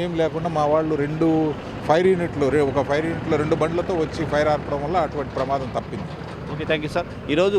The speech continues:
Speaker 2: ఉదయం ఐదు, ఐదున్నర సమయంలో తమకు ఫోన్ కాల్ రావడం వల్ల మేము ఇది, ఆ, అరికట్టగలిగాము. మేము లేకుంటే ఇక్కడ చాలా బస్సులు ఉన్నాయి. అయితే రెండు రకాలుగా, ఒకటి వైర్ వల్ల,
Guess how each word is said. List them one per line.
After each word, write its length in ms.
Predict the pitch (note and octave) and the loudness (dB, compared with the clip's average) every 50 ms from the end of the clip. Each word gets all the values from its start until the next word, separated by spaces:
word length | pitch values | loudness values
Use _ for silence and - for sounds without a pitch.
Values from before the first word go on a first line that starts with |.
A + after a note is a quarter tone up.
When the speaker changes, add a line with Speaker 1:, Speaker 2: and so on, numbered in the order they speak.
| F3 | 4
Speaker 2:
ఉదయం 200 | E3+ E3+ F3+ F#3 F#3 | 4 4 2 2 2
ఐదు, 220 | E3 D3+ D#3+ D#3+ E3+ | 0 0 0 2 2
ఐదున్నర 320 | D#3+ D#3+ D#3 D#3 D#3+ D#3 | 2 0 0 0 -2 -2
సమయంలో 440 | C#3 - D3 D3+ D#3 D#3+ D#3 D#3+ E3 D#3+ C#3 | -2 -2 -4 -2 -2 -2 0 0 0 0 0
తమకు 280 | D3+ C#3+ D3 C#3 B2 D3+ | -2 -2 -4 -4 -4 -4
ఫోన్ 260 | C#3 - C3 C#3 C#3+ - | -2 0 0 0 0 0
కాల్ 160 | - D#3 D3 | 0 2 4
రావడం 280 | D3+ D3 D3 C#3+ C#3+ C#3 | 4 4 4 4 2 0
వల్ల 200 | C#3+ D3+ D#3+ D#3+ | 0 2 0 0
మేము 280 | D3+ D3 D3 C#3+ C#3 C3+ C3+ C#3+ | 0 0 -2 -2 -2 -2 -2 -2
ఇది, 300 | C3+ C#3 C#3 C3+ B2+ A#2+ A2+ C3 - A#2+ | 0 0 0 0 0 0 -2 -4 -2 0
ఆ, 40 | A#2+ B2+ B2 B2 | 2 2 2 2
అరికట్టగలిగాము. 1080 | B2+ C3+ C3 D3 B2+ - C#3 C3+ C3+ C#3 C#3 C#3+ - G3+ A3+ A3 G#3+ G3+ - - - - C#3+ - | 0 0 0 0 0 0 0 0 2 2 0 0 0 -2 -2 -4 -4 -4 -6 -10 -10 -8 -6 -4
మేము 360 | C3 C#3+ D3+ D3+ D3 D3 C#3 B2 A#2+ C3 C3+ C3+ C#3+ | -2 0 0 2 2 0 0 -2 -2 -4 0 2 4
లేకుంటే 380 | D#3 E3+ E3+ F#3+ F#3+ F3+ G3 G3 F#3+ | 2 4 4 2 2 2 2 2 2
ఇక్కడ 160 | F3 F3 E3+ C#3+ C#3+ | 2 0 0 0 2
చాలా 160 | D3 C#3+ D#3 | 2 2 2
బస్సులు 300 | C#3+ D3+ D3 - C#3+ D3 | 2 0 -2 -2 -4 -4
ఉన్నాయి. 280 | C#3+ C#3+ C#3+ D3 E3+ - | -2 0 0 0 0 0
అయితే 300 | D3 D3+ D#3 G3+ G#3+ G#3 B2 - - - | 0 0 0 0 -2 -2 -4 -8 -6 -4
రెండు 200 | B2 C3 D3+ D#3+ | -2 0 0 2
రకాలుగా, 480 | D#3+ E3+ E3 C3+ F#3 F3+ F3 E3+ F3 E3+ E3 D#3 D3+ | 2 2 2 2 2 2 2 2 2 2 2 2 0
ఒకటి 240 | D3 E3 D#3+ E3+ D#3+ | -2 -4 -4 -4 -2
వైర్ 340 | C#3+ B2+ C3 D3 E3+ F3 F3 F3 | -2 0 0 0 0 2 2 0
వల్ల, 160 | F3 F3+ | 2 2